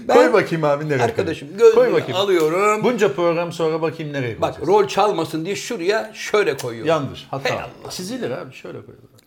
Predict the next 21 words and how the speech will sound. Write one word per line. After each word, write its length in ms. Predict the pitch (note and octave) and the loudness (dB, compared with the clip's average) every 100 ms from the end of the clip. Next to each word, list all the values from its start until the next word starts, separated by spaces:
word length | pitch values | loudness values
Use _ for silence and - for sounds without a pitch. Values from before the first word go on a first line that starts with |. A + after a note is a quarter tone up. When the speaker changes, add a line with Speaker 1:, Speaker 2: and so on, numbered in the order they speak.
| - | -6
Speaker 1:
Evet. 140 | A2 - - _ | -6 -6 -16 _
Speaker 2:
Tamam. 160 | - - - _ - - - - | -18 -18 -20 _ -20 -18 -14 -2
Speaker 1:
Evet 240 | G3+ - G#3+ | 0 2 4
hocam. 280 | A#3+ D#3+ - - - _ _ - - _ _ _ _ _ _ _ _ _ - | 4 2 -2 -14 -20 _ _ -20 -20 _ _ _ _ _ _ _ _ _ -2
Speaker 2:
Abi 140 | C4+ A3+ | 4 4
Speaker 1:
Şey- 160 | A#3+ | 6
Speaker 2:
ben 180 | A#3+ A3+ | 4 4
girebilir 500 | A3 G3+ F#3+ E3 A2+ | 4 4 2 0 -4
miyim? 200 | G2 B2+ - _ _ _ _ _ _ _ _ _ _ - | -8 -14 -20 _ _ _ _ _ _ _ _ _ _ -14
<laughs> 260 | G3 G#3+ - | -12 -12 -2
On 200 | D#4 D4+ | -2 0
beş 200 | E3+ - | -2 -2
gündür 340 | E3 C3+ B2 | -4 -2 -2
neredesin 440 | D#3 F#3 D3+ - A2 | 0 0 -2 -4 -4
abi 200 | G#2+ G#2 | -4 -6
sen? 220 | - A2+ - - - - _ _ - | -12 -14 -16 -20 -20 -20 _ _ -14
Bi-, 520 | C3 D#3+ E3 E3 C3+ | -6 -4 -6 -10 -6
biliyorum 400 | D#3 F#3 F#3+ F#3 | -2 2 2 2
ki 180 | F#3 D3+ | -4 -8
planın 460 | - D#3+ E3+ E3+ E3 | -2 2 2 2 -4
şu. 460 | - D3 C3+ C#3 | -2 0 0 -2